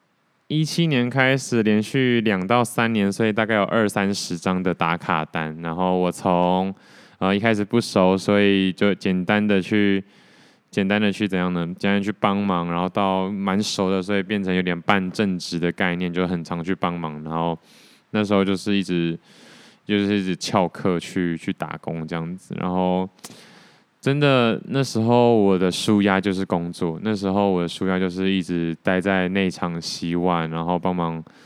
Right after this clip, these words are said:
端盘子，或者是放一些料、调一些酱这样子。所以就是这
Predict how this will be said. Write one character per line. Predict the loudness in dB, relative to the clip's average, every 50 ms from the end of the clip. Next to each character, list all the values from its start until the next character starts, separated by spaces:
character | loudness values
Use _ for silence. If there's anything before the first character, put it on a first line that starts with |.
| -20 -20 -20 -20 _ _
端 | 0 0 2 2 0
盘 | -2 -4 -4 -2 -4 -4 -8
子， | -10 -8 -4 -2 -2 -2 -2 -2
或 | -2 -2 -2 0
者 | 0 -2 -4
是 | -6 -6 -4 -4 -2 -2 -2 -2 -4 -6 -10 _ -20 -20 _ _ _
放 | -8 -2 0 0 0 0
一 | -2
些 | -4 -4 -2 -2 -2 -2
料、 | -2 0 0 0 0 -2
调 | -4 -4 -2 0 0 0
一 | -2
些 | -2 -4 -4 -4
酱 | -6 -6 -4 -4 -4 -4 -6 -10
这 | -10 -8
样 | -8 -8 -10 -12
子。 | -18 -20 -20 -20 _ _ _ -20 -20 -20 -20 -20 -20 -20 -20 -20 _ _ _
所 | -6 0 2 4
以 | 4 4
就 | 4 2 2 2
是 | 4 4 4 2
这 | 2 0 0 2 2 2